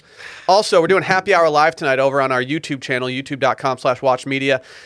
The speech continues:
No clue what we're doing tonight for it, but we're gonna be brainstorming today, so we'll figure out something fun.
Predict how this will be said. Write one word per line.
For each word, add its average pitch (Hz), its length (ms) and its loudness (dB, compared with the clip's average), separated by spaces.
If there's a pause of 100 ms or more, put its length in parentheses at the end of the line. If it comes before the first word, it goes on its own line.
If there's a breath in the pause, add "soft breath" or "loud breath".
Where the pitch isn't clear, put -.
(140 loud breath)
No 190 200 4
clue 233 220 0
what 196 100 4
we're 170 60 -6
doing 156 260 -2
tonight 143 280 0
for 147 260 2
it, 143 80 -2
but 143 140 -2
we're 147 80 -6
gonna 151 120 -4
be 139 120 -6
brainstorming 135 520 -6
today, 131 200 -6
so 139 140 -12
we'll 160 60 -10
figure 139 240 -8
out 107 100 -6
something 104 240 -18
fun. 95 300 -14